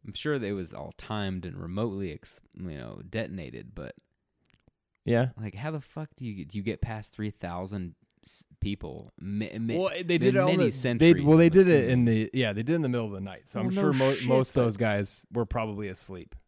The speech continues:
Speaker 2: They probably had roaming patrols and stuff like that. But they're, you know, they're dressed in white. It's, and that's,
Speaker 1: Did we, did we,
Speaker 2: that's the thing
Speaker 1: did
Speaker 2: is that they attacked when, like, obviously there's, like, it wasn't necessarily a blizzard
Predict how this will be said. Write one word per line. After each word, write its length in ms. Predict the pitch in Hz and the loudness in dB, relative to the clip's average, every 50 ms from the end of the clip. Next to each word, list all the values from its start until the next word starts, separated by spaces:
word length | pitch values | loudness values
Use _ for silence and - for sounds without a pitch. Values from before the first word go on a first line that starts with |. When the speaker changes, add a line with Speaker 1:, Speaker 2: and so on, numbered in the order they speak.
| _ _ _ - | _ _ _ -14
Speaker 2:
They 80 | - 107 | -10 -6
probably 220 | 127 123 120 123 | -4 -4 -4 -4
had 180 | 113 117 107 104 | -4 -6 -6 -8
roaming 220 | 107 104 107 101 | -8 -8 -8 -10
patrols 360 | 92 - - - 104 101 92 | -12 -14 -12 -10 -10 -10 -10
and 60 | 101 | -12
stuff 160 | - - 95 - | -12 -12 -12 -12
like 120 | 90 90 | -12 -10
that. 180 | - 92 87 - | -10 -10 -10 -10
But 120 | 117 110 | -8 -6
they're, 260 | 135 139 139 127 117 _ _ _ | -4 -4 -4 -6 -8 _ _ _
you 80 | - 120 | -8 -6
know, 80 | 127 127 | -4 -4
they're 80 | 135 | -4
dressed 340 | 127 101 113 120 117 - - | -4 -6 -6 -6 -6 -6 -8
in 80 | 123 107 95 | -10 -10 -8
white. 240 | 98 98 104 104 - _ - | -8 -8 -8 -10 -12 _ -14
It's, 240 | 113 101 - - _ _ _ - | -14 -14 -14 -16 _ _ _ -4
and 100 | 135 151 | -2 -2
that's, 160 | 160 165 170 | 0 0 -2
Speaker 1:
Did 140 | 147 160 156 | -2 -2 -2
we, 220 | 170 165 127 95 | -4 -6 -6 -6
did 100 | 110 123 | -6 -4
we, 180 | 120 127 123 120 | -4 -2 -2 -2
Speaker 2:
that's 180 | 135 147 143 - | -2 -4 -2 -2
the 140 | 160 165 143 | -2 -2 0
thing 180 | - 156 143 | 2 2 2
Speaker 1:
did 60 | 135 127 | 2 0
Speaker 2:
is 140 | 113 98 | -2 -4
that 220 | 104 110 95 - - | -4 -6 -6 -6 -6
they 200 | - 113 117 117 104 | -6 -6 -6 -6 -4
attacked 560 | - 113 107 - - - 139 131 143 143 - 113 | -6 -6 -4 -4 -4 -2 -2 -2 -2 -4 -4 -4
when, 260 | 113 117 117 110 107 | -4 -4 -2 -2 -4
like, 280 | 104 98 101 95 92 _ _ _ - | -4 -6 -6 -8 -10 _ _ _ -12
obviously 380 | 101 104 110 110 107 - - 101 | -10 -8 -8 -8 -8 -8 -6 -6
there's, 180 | 101 104 101 98 | -6 -6 -6 -6
like, 140 | 110 107 - | -8 -8 -4
it 140 | - 123 135 | -2 0 2
wasn't 280 | 143 147 139 139 135 120 | 2 2 2 2 0 -2
necessarily 400 | 117 113 - - 120 104 92 76 | -4 -4 -4 -4 -6 -6 -6 -6
a 40 | |
blizzard 540 | 85 95 101 101 101 110 107 117 127 127 127 | -8 -6 -4 -2 -2 0 2 2 2 2 0